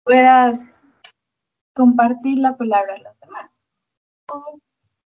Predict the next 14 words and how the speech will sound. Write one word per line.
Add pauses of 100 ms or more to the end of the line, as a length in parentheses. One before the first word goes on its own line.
(280)
eh,
o (180)
que
te
sirva
de
experiencia
y
también
pueda
servir
a
los
demás.